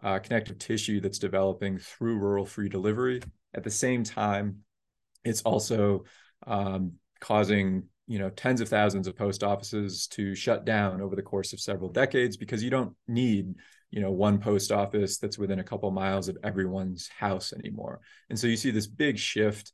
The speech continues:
in the network, uh, taking place in the early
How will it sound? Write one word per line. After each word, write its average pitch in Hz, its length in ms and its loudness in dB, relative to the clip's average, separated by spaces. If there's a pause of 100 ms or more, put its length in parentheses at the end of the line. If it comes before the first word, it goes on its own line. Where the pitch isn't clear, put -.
(280)
in 110 120 0
the 104 80 4
network, 95 560 0
uh, 98 200 0
taking 107 320 -2
place 101 340 0
in 107 60 0
the 95 120 0
early 98 540 2